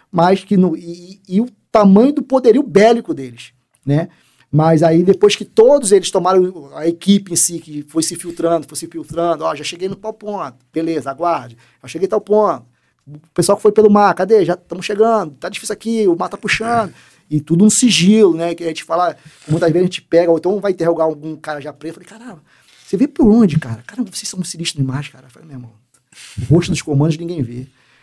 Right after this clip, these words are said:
Entendeu? E é isso mesmo, a, a, a vontade de vencer, né? Você vai por dentro de esgoto, você vai por dentro de, de, de, de, da onde quer que seja, você vai pra poder pegar. E aí a gente foi, aí a gente, aí nós,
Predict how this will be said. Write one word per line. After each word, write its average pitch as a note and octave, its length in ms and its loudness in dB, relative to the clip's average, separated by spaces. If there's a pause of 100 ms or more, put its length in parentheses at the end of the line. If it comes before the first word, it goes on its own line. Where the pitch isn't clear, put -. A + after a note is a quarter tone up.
Entendeu? C3+ 200 -2
E D#3+ 60 2
é F3 40 -2
isso G#3+ 200 -4
mesmo, G3 300 4
a, C3 60 -4
a, C3+ 680 -14
a - 20 -10
vontade F3 540 2
de F#3 140 -6
vencer, E3+ 420 2
né? E3+ 100 -4
Você - 140 -12
vai - 160 -14
por D#3+ 140 -16
dentro D3 200 -8
de C3+ 80 -20
esgoto, C3 520 -4
você - 80 -14
vai D#3 100 -6
por D3+ 120 -16
dentro D3 180 -12
de, C#3+ 160 -20
de, C3+ 160 -20
de, B2+ 140 -20
de, C3 120 -20
da - 240 -10
onde G#3+ 160 -6
quer G#3+ 140 -10
que - 120 -10
seja, F#3+ 280 -2 (340)
você G#3 140 0
vai D#3+ 380 2
pra G3 180 -4
poder E3 280 2
pegar. D3 440 -4 (920)
E E3 100 2
aí E3 200 4
a F3 40 6
gente - 160 0
foi, A3 400 2
aí G#3+ 100 4
a F3+ 60 -6
gente, F#3+ 180 -6
aí D#3+ 200 -4
nós, E3 240 -2